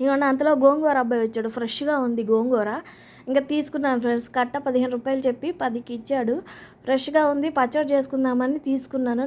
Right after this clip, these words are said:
నాలుగు ఉన్నాయి అన్నాడు. సర్లే మాకు రెండు సరిపోతాయిలే అని చెప్పేసి తీసుకున్నాను అనమాట పచ్చడికి రెండు కట్టలు.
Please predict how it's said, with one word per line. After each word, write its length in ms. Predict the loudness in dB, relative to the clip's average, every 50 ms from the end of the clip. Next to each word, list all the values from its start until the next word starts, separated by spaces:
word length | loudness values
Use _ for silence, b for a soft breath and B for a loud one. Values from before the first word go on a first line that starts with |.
| -2 0
నాలుగు 280 | 0 2 2 2 2 2 0
ఉన్నాయి 240 | 2 2 2 2 2 0
అన్నాడు. 420 | -2 -2 -4 -4 -2 0 0 0 0 -2 -6 B B B B B B B B -12 -4 -2
సర్లే 280 | -2 0 2 2 2 2 2
మాకు 160 | 0 2 2 2
రెండు 160 | 2 2 0 -2 -2
సరిపోతాయిలే 600 | -4 -4 -2 -4 -4 -4 -2 -4 -2 -2 0 0 -2
అని 100 | -2 -2 -4
చెప్పేసి 380 | -6 -2 -2 -2 -2 -2 -4 -8 -4 -4
తీసుకున్నాను 540 | -4 -4 -4 -4 -4 -2 -2 -2 -2 -4 -4
అనమాట 360 | -4 -2 -2 -2 -4 -4 -6 -6 -4
పచ్చడికి 540 | -6 -6 -6 -6 -4 -4 -4 -4 -4 -6 -6 -6 -6 -10 -16 -20 B B B B B B B -20 -20 -20 -20 -20 -20 -20 -20 -20 -20 -20 -20 -20 -20 -20 -20 -20 -20 -18 -16 -16 -6 -2 -2
రెండు 200 | 0 0 0 0 -2
కట్టలు. 340 | -4 -2 -2 -2 0 0